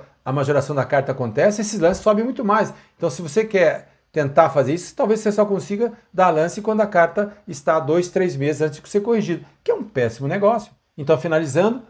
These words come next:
fica aqui uma dica. Será que consórcio é sim algo que nós podemos dizer em nossa estratégia de governança, de compliance, de ética, de educação financeira, algo interessante pro cliente? Será que nós não poderíamos entrevistar esse cliente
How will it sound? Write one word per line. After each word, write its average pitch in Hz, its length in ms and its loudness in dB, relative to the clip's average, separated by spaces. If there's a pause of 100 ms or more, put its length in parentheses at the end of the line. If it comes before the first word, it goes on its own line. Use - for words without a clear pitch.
fica 247 240 -2
aqui 220 160 0
uma 226 180 0
dica. 208 400 -6
Será 302 260 2
que 311 60 -12
consórcio 202 600 2
é 226 160 2
sim 214 440 -6 (220)
algo 196 300 4
que - 80 -10
nós 180 160 -4
podemos 175 360 -4
dizer 156 440 -4 (440)
em 156 140 -2
nossa 160 640 2
estratégia 160 600 0
de 151 60 -6
governança, 147 800 -2
de 143 100 -12
compliance, 147 840 -2
de 135 300 -2
ética, 147 540 2 (140)
de 160 80 -10
educação 151 340 0
financeira, 151 460 0
algo 190 260 4
interessante 220 840 -2
pro 165 140 -8
cliente? 139 440 -4 (220)
Será 233 200 0
que 226 100 -2
nós 220 140 4
não 202 100 2
poderíamos 180 400 -2
entrevistar 165 480 0
esse 180 180 -4
cliente 170 500 -4